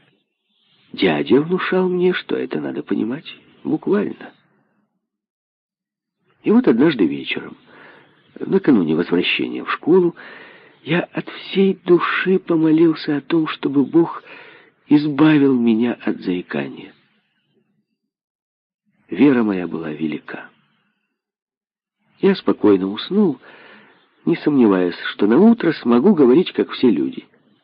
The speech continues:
Я уже представлял себе, как удивятся мальчики,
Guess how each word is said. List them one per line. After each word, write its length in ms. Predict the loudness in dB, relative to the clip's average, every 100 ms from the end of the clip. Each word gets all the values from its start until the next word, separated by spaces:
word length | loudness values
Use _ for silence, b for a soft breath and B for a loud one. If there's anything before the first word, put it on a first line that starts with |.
| _ _ _ _ _ _ _ _ _ _ _
Я 160 | -2 -2
уже 200 | -4 -10
представлял 720 | -8 -8 -4 -4 -4 -8 -12
себе, 240 | -12 -8
как 260 | -8 -6 -6
удивятся 640 | -4 -2 -2 -6 -10 -10
мальчики, 800 | -6 -4 -6 -6 -12 -10 -10